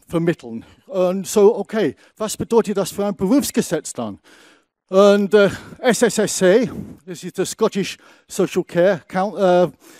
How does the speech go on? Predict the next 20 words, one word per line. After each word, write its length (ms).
Council, 420
und, 300
äh, 420
es 120
gibt 220
ein 180
Dokument 440
von 160
mir, 240
vier 320
Seiten 360
über 320
die 80
Situation 560
in 40
Schottland. 380
Sie 280
können 280
das 140
später 540